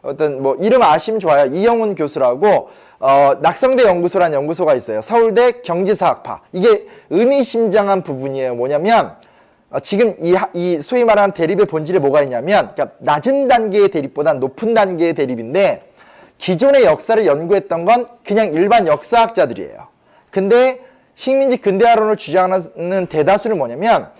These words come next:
역사학자들이 아니라 경제사학자들이에요. 그러니까 이건 뭘 의미하는 거냐면, 그리고 그 대표주자는 서울대학교 교수이자 낙성대 연구 소장이고 이분이 이제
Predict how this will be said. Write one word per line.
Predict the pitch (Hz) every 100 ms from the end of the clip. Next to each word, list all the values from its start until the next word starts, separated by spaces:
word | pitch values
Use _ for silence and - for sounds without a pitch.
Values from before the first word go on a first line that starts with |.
| - _
역사학자들이 | 156 160 - 240 226 214 190 180
아니라 | 113 170 175 - _
경제사학자들이에요. | - 175 185 214 262 247 240 240 240 160 107 80 - - _ _ _ -
그러니까 | 190
이건 | 196 208
뭘 | 170 277
의미하는 | 269 226 175
거냐면, | 135 131 196 170
그리고 | 185 190
그 | 196
대표주자는 | 180 175 233 170 170 247 269 - -
서울대학교 | - 240 233 220 208 202
교수이자 | - 156 165 143 160 214 262 262 - -
낙성대 | 202 - 220 208
연구 | 185 156
소장이고 | 147 208 208 170 139 214 247 254 - - _
이분이 | 170 202 175
이제 | 156 160 139